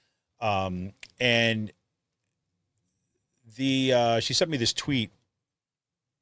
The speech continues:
um, that was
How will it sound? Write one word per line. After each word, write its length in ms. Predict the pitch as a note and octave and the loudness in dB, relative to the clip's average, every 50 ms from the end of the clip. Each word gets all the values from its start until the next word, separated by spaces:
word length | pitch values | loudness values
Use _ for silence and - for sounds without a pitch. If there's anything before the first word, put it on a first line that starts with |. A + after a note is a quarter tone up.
| _ _ _ _ _ _ _ - | _ _ _ _ _ _ _ -6
um, 560 | G#2+ A2 G#2+ G#2 G#2 G#2 G2+ G2+ G2+ G2 G2 - _ _ _ _ - - _ _ _ _ _ _ _ _ _ _ _ _ _ _ _ _ _ _ _ - | -4 -2 -2 -2 -2 -2 -4 -6 -8 -8 -12 -16 _ _ _ _ -20 -20 _ _ _ _ _ _ _ _ _ _ _ _ _ _ _ _ _ _ _ -2
that 260 | - B2 B2 B2 - | 2 2 2 2 2
was 800 | B2 A#2+ A2+ A2 G#2+ G#2+ G#2 G#2 G2+ G2 - - - - - | 0 0 0 0 0 0 -2 -2 -2 0 0 2 2 2 0